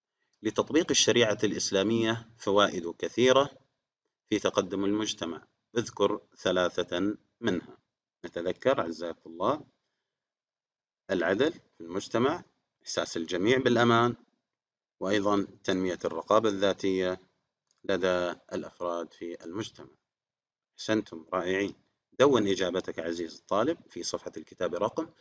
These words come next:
اثنان وخمسون. الغلق الختامي لهذا الدرس.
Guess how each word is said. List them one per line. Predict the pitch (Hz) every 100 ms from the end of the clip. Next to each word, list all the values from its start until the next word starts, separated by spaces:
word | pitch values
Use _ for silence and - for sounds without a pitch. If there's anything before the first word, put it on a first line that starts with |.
| _ _ _ _
اثنان | - 92 85
وخمسون. | 82 - 82 - 117 165 - _ _ _ _ _ _ _ _ _ _ _ _ _ _ _ _ _ _ _ _ _ _ _ _ _ _ _ _ _ _ _ _ _ _ _ _ _ _ _ -
الغلق | 113 104 104 101
الختامي | 87 - - 85 110 101
لهذا | 85 87 82
الدرس. | 80 107 143 - - -